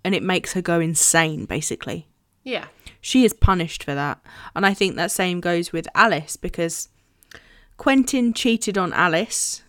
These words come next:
Speaker 1: and then Alice cheated on Quentin. And then Alice died.
Speaker 2: Yeah.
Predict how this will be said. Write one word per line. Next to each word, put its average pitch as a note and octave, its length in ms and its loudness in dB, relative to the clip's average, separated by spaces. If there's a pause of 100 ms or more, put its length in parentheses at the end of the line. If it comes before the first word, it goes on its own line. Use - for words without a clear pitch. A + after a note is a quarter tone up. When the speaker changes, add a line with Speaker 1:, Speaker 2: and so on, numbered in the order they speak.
(420)
Speaker 1:
and F#3+ 140 -2
then F3+ 180 -2
Alice E3+ 460 -2
cheated - 340 -8
on A3+ 160 -4
Quentin. G3 580 -4 (840)
And D#4+ 140 0
then G4 180 2
Alice G4 300 4 (300)
died. E3+ 260 -2 (2000)
Speaker 2:
Yeah. D#4+ 160 -10